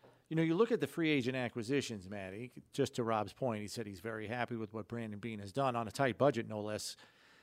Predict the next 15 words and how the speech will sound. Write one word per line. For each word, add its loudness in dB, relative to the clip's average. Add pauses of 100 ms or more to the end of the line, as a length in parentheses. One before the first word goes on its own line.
(300)
I 4
think 4
two 4
of 12
the 8
more 6
underrated 2
ads 0
here -4 (600)
throughout 4
the -2
offseason 0 (720)
are 8
Taylor 6
Rapp 6